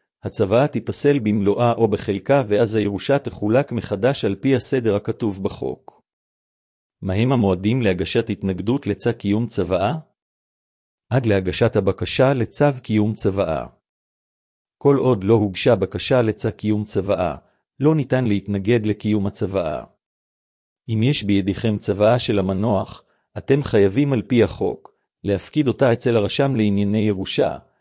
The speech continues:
גם אם אתם מתנגדים לקיומה. לאחר שהפקדתם את הצוואה, ברשותכם להמתין שתוגש בקשה לצו קיום צוואה, ואז להגיש את התנגדותכם לצו קיום הצוואה,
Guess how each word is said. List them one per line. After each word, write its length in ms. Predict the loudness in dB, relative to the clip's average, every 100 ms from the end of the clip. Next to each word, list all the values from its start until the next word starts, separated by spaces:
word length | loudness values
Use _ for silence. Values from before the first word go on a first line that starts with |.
| _ _ -4
גם 220 | 0 0
אם 140 | 0
אתם 300 | 0 0 0
מתנגדים 600 | 0 0 -2 0 0 0
לקיומה. 560 | 0 0 -2 -2 -4 -10 -16 _ _ _ _ _ _ _ _ _ -4
לאחר 380 | -4 0 0 0
שהפקדתם 640 | -2 -4 2 2 4 0
את 100 | 0
הצוואה, 540 | -2 -4 -2 2 2 0 -4 _ _ _ -4
ברשותכם 600 | -4 -2 -4 -2 0 2
להמתין 440 | 2 0 -2 -2
שתוגש 560 | -4 -4 0 2 2 -2
בקשה 420 | -4 -2 2 2
לצו 260 | 2 0 -4
קיום 280 | 0 0 0
צוואה, 560 | -2 0 0 0 -2 -6 _ _ _ _ -4
ואז 320 | 0 0 2
להגיש 400 | 0 0 -2 -4
את 100 | -4
התנגדותכם 720 | -4 -2 -2 -4 -4 -4 -2
לצו 220 | -2 -2 -2
קיום 260 | 0 -2 -2
הצוואה, 580 | -4 0 0 0 -2